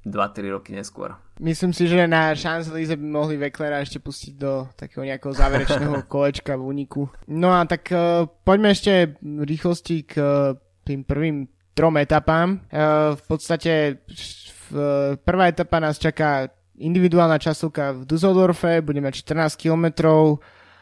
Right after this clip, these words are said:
Speaker 2: a vyhrajú Primož Roglič. <laughs>
Speaker 1: A, podľa mňa nie si ďaleko od pravdy,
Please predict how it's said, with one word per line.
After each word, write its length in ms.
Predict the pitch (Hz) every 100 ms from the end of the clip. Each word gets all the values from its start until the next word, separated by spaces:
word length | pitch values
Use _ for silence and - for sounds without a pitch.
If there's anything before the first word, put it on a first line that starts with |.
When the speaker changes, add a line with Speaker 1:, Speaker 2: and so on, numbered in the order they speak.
| _
Speaker 2:
a 400 | - 147 151 147
vyhrajú 400 | 147 151 156 147
Primož 400 | 139 147 139 131
Roglič. 480 | 131 139 131 120 -
<laughs> 40 | - 247 - - 233 202 131 - 185 147 - - - _ - - - _ - _ - - 233 214 - - - - -
Speaker 1:
A, 160 | - 127 120 120 117 117 123 113 - - - - - _ _
podľa 300 | 127 127 143
mňa 120 | 135
nie 120 | 120 117
si 80 | 135
ďaleko 360 | 117 110 110 120
od 140 | 107
pravdy, 560 | - 117 113 127 151 160